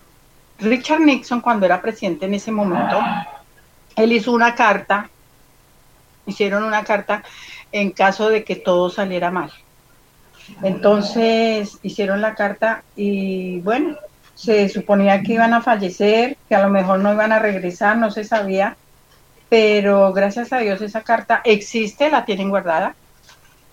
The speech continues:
y no hubo necesidad de sacarla al aire, porque afortunadamente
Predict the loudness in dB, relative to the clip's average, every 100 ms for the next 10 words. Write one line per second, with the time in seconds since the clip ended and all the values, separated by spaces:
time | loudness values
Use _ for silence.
0 | _ -4 0 4 4 4 2 -4 -10 -6
1 | 0 2 2 -2 -8 -6 -4 -4 -6 -8
2 | -12 _ _ -6 -6 -6 -6 -2 -2 -2
3 | -6 -10 _ -4 0 -2 0 0 2 2
4 | 0 -4 -2 -2